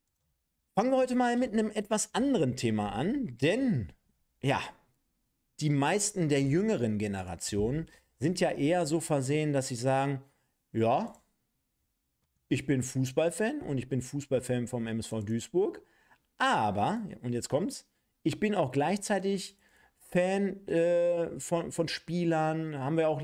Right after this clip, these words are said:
gelernt, Michael, du erinnerst dich, äh, und, und solche Geschichten. Äh, denn ich will auf ein Thema hinaus, und zwar,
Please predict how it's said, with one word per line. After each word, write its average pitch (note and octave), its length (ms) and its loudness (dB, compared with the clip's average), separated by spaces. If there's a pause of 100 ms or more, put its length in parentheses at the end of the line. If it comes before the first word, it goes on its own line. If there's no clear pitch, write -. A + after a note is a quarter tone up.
gelernt, D3+ 320 0
Michael, D3 300 0
du C#3 80 2
erinnerst C#3+ 340 -2
dich, D3 320 -2
äh, C#3 220 0
und, - 340 -6
und C3+ 200 -4
solche C#3 280 -2
Geschichten. C3+ 480 -6 (460)
Äh, D3 200 2
denn D3 220 2
ich D3 160 -2
will F3+ 100 4
auf D#3+ 140 0
ein D#3+ 180 -2
Thema G3+ 240 0
hinaus, A#2 420 -2
und C3+ 160 -6
zwar, D3 500 -2